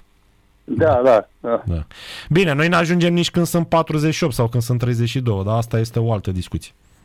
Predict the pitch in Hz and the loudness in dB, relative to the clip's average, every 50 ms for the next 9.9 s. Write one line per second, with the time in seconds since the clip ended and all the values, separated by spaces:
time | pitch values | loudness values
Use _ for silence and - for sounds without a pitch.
0 | _ _ _ _ _ _ _ _ _ _ _ _ _ _ _ _ _ _ _ _ | _ _ _ _ _ _ _ _ _ _ _ _ _ _ _ _ _ _ _ _
1 | _ _ _ - - 139 143 139 139 143 151 165 170 160 165 220 220 208 214 190 | _ _ _ -6 0 2 4 6 6 6 8 6 6 4 4 4 6 6 6 6
2 | 220 202 180 131 131 135 127 - 165 147 127 - 135 123 123 123 117 - 131 127 | 6 6 6 8 6 6 6 6 4 2 4 2 2 4 4 2 4 4 2 -2
3 | 127 135 131 - - 143 143 143 - _ _ _ _ _ _ _ _ _ _ _ | 0 -2 -4 -4 -4 -4 -4 -4 -6 _ _ _ _ _ _ _ _ _ _ _
4 | _ - 139 135 135 135 135 139 143 147 160 170 170 170 170 170 170 165 165 160 | _ 0 4 4 6 6 8 6 8 8 8 8 8 8 6 6 6 6 6 6
5 | 160 160 160 160 156 151 143 131 _ _ - - - - - - - - - - | 6 6 6 6 6 4 2 0 _ _ -20 -20 -20 -20 -20 -20 -20 -20 -20 -20
6 | _ _ _ _ - 160 151 156 151 175 175 165 165 160 165 165 147 - 165 160 | _ _ _ _ 0 4 4 4 6 6 6 6 6 6 6 4 4 4 4 6
7 | 165 156 143 151 147 - 160 151 127 - 160 156 156 156 143 - - 160 156 151 | 6 6 6 4 4 4 4 2 2 4 4 6 6 6 4 4 4 4 4 4
8 | - - - 156 147 151 151 147 151 147 147 147 143 135 123 _ _ - 143 143 | 2 4 4 6 6 6 6 6 6 6 6 4 2 0 -6 _ _ 0 4 4
9 | 143 147 151 156 151 151 151 143 135 151 147 147 - - 143 143 139 | 6 6 6 6 6 6 6 4 6 6 6 6 6 6 6 6 4